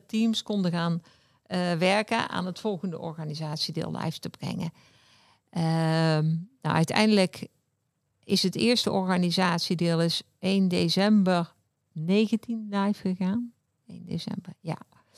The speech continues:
En dat was wel even, eh, ja, dat, dat was een zware, eh, z-, z-, zware,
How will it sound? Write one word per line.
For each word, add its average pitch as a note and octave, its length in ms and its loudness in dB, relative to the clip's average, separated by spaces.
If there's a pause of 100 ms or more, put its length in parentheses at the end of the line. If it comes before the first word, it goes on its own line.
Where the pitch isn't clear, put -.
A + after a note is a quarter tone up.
(640)
En E3 200 -2
dat F3+ 220 2
was A#3 220 2
wel G3+ 300 2
even, F3+ 380 2
eh, E3 640 2 (340)
ja, D#3 380 -2
dat, F#3 220 -2 (100)
dat G3+ 260 -4
was F#3 240 -2
een F3+ 100 0
zware, E3 480 -2
eh, - 240 -4
z-, F3 100 0 (280)
z-, E3+ 120 -4 (180)
zware, E3+ 880 0